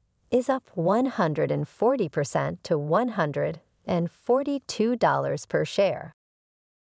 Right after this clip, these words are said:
Moving on to sports. Last night on Monday Night Football, the Jags, playing at home, lost to the Bengals in overtime thirty-four to thirty-one.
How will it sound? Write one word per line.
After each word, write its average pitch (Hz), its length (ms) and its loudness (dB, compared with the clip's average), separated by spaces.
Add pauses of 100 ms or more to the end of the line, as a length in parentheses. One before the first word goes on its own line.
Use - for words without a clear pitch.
(220)
Moving 202 440 4
on 156 200 0
to 196 120 0
sports. - 600 -4 (1080)
Last 294 340 0
night 170 360 -2
on 196 220 4
Monday 240 340 4
Night 151 280 0
Football, 165 580 -2 (460)
the 247 100 2
Jags, 185 680 0
playing 277 380 2
at 160 100 0
home, 165 400 -2 (200)
lost 262 360 0
to 170 80 2
the 143 100 2
Bengals 147 500 2
in 156 220 -2
overtime 160 640 0
thirty-four 247 840 0
to 143 120 0
thirty-one. 156 800 -2